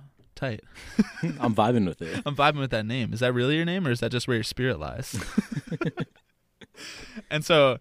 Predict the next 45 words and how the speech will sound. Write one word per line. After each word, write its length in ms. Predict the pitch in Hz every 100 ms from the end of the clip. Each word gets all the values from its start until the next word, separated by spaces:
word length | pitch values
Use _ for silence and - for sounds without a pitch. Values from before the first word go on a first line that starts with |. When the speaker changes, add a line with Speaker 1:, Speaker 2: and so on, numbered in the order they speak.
| _ _ -
Speaker 1:
he 220 | 147 165
also 480 | 165 185 185 165 - _ _
loves 540 | - 123 123 120 131 - -
the 120 | 120
fact 320 | 120 113 123
that 180 | 113 -
in 160 | 113
Brooklyn 320 | 110 110 131 131
he 60 |
has 140 | 113 113
a 60 |
little 200 | 110 117
more 180 | 117 113
space 440 | - 107 113 147 -
to, 300 | - 117 110
um, 320 | 107 107 98 - _ -
keep 200 | - 123
all 160 | 120 120
of 100 | -
his, 240 | 113 107
like, 240 | 107 98 - _ _ _
beard 400 | - 113 120 123 -
and 180 | 113 104
hair 560 | - 104 110 131 143 - _ -
equipment. 500 | 160 190 185 202 -
You 100 | -
know, 120 | 127
like, 100 | 123
he 100 | 120
has, 220 | 147 127 120
like, 120 | 107
the 100 | 110
whole, 500 | - 110 107 101 104 _ _ _
uh, 160 | - 104
the 100 | 104
beard 320 | 104 117 113
set 280 | - 101 76
where 100 | 107
you 180 | 107 107
have, 220 | 104 98
like, 140 | 98
the 80 | -
scissors 640 | - - 170 160 147 135
and 160 | 123 110
the, 180 | 98